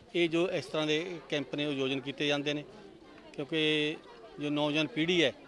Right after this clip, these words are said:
ਉਹਨੂੰ ਸਿੱਖੀ ਨਾਲ ਜੋੜਨ ਲਈ ਜਿਹੜੀ ਪਤਤ ਪੁਣੇ ਵੱਲ ਵਧ ਰਹੀ ਹੈ, ਉਹ ਪਤਤ ਪੁਣੇ ਨੂੰ ਠੱਲ ਪਾਉਣ ਲਈ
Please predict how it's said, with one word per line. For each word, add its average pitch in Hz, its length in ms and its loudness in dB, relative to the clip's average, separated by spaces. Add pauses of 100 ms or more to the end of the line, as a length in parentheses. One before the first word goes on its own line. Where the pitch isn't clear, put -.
(300)
ਉਹਨੂੰ 165 200 2
ਸਿੱਖੀ - 300 -2
ਨਾਲ 151 180 4
ਜੋੜਨ 139 300 2
ਲਈ 143 100 0
ਜਿਹੜੀ 147 160 0
ਪਤਤ 151 340 -2
ਪੁਣੇ 143 200 -2
ਵੱਲ 131 160 2
ਵਧ 131 180 -2
ਰਹੀ 135 180 -2
ਹੈ, 143 80 -6 (600)
ਉਹ 147 60 -4
ਪਤਤ 151 320 2
ਪੁਣੇ 151 260 -2
ਨੂੰ 151 120 -2
ਠੱਲ 143 240 0
ਪਾਉਣ 156 240 2
ਲਈ 147 160 0